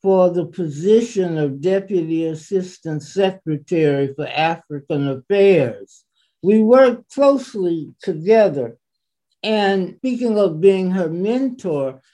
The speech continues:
I would like to say that I was just moved to tears because on the day that President Biden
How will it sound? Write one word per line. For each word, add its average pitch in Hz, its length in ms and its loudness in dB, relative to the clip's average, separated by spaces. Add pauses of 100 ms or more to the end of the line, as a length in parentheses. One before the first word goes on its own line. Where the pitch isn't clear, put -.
(200)
I 196 200 0
would 190 260 0
like 208 320 -2
to 180 160 -14
say 208 500 2
that 160 320 -2 (360)
I 208 260 2
was 180 580 -4
just 208 280 -6
moved 233 480 -2
to 196 160 0
tears 220 680 0
because 196 800 -2 (320)
on 208 320 -2
the 196 100 6
day 180 840 0 (480)
that 185 680 -2
President 190 960 -6
Biden 170 840 -4